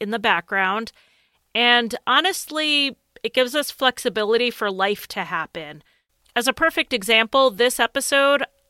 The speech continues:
I worked up to the wire to get it done because we have to record it early. I have to take a rather last-minute trip to visit my grandfather. He's ninety-three years old,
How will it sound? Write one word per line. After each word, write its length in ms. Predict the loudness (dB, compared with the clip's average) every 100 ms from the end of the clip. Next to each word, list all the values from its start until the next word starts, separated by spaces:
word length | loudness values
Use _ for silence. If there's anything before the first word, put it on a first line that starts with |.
| 0
I 80 | 2
worked 320 | 4 2 -2
up 160 | -6 -6
to 180 | -8 -2
the 120 | -2
wire 640 | -2 2 4 4 2 -4 -8
to 120 | -6
get 200 | -4 -4
it 120 | -4
done 320 | 0 0 0 -6 _ _ _
because 300 | -6 -2 -2
we 140 | 0 0
have 180 | 0 0
to 80 |
record 440 | -2 -2 -2 -2 -2
it 80 | -2
early. 560 | -4 -4 -4 -6 -6 -4
I 60 | 0
have 180 | 0 -2
to 80 |
take 300 | -4 -2 -2
a 400 | 0 0 2 0
rather 500 | -2 0 0 0 -2
last-minute 720 | 2 4 4 0 -8 -6 -6 -6
trip 300 | -6 -6 -6
to 100 | -6
visit 340 | -4 -4 -6
my 140 | -6
grandfather. 760 | -8 -4 -4 0 0 4 2 2 -4 -20 -10
He's 260 | -8 -6
ninety-three 600 | -2 -2 -4 -12 -10 -8
years 260 | -8 -6 -2
old, 380 | 2 2 0